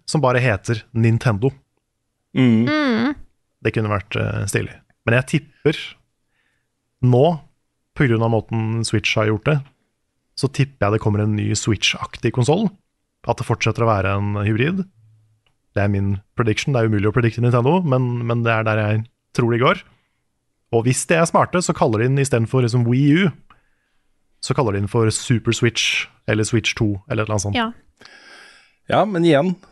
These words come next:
Speaker 2: eh, det er det de hadde gjort hvis de var smarte. Jeg, jeg, det jeg tror da, er at, for det gjøres så mye,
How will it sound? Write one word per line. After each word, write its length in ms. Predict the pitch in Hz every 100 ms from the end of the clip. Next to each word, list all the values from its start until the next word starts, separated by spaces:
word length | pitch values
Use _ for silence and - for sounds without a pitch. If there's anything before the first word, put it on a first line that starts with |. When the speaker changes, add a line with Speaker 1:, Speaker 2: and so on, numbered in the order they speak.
| -
Speaker 2:
eh, 160 | - 135 131
det 120 | 139
er 60 | 151
det 160 | 123 113
de 80 |
hadde 140 | 120 120
gjort 280 | 110 - - - -
hvis 140 | 117
de 60 | 120
var 80 | 113
smarte. 280 | 120 - 113 - - - _
Jeg, 240 | 123 139 139
jeg, 300 | 135 156 135 - 156 - 180 165
det 140 | 127 131
jeg 180 | 107 95
tror 220 | 147 185
da, 80 | 147 85
er 160 | 170 117
at, 160 | 117 -
for 100 | -
det 140 | 135 147
gjøres 400 | 143 113 98 -
så 80 | 123
mye, 280 | 110 95